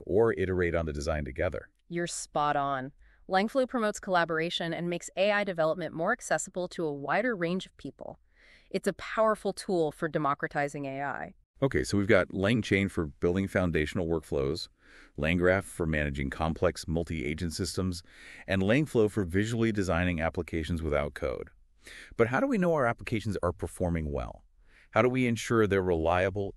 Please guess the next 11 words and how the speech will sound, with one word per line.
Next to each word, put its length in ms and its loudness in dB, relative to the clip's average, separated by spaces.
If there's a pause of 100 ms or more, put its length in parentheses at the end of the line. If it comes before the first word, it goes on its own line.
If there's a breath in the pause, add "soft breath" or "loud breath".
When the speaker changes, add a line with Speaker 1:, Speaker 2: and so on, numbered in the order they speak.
(160)
Speaker 1:
efficient, 680 -2
and 200 -4 (180)
behaving 560 0
as 140 -4
expected? 500 -10 (240)
Speaker 2:
That's 240 2
where 140 0
Langsmith 540 -4
comes 240 -6
in. 240 -6
Speaker 1:
Okay. 320 -6